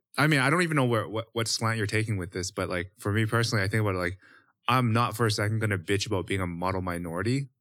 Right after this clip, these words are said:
because it's already so much better than, you know, the positioning of,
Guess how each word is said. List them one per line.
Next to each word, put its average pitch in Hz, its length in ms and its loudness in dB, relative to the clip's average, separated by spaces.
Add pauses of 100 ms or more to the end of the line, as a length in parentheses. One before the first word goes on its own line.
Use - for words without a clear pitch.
(200)
because 98 340 0
it's 95 200 0
already 101 720 0 (400)
so - 200 0
much 104 240 0
better 98 200 2
than, 92 360 -2 (640)
you 104 120 0
know, 85 340 0 (500)
the 120 60 0
positioning 107 480 2
of, 92 280 -2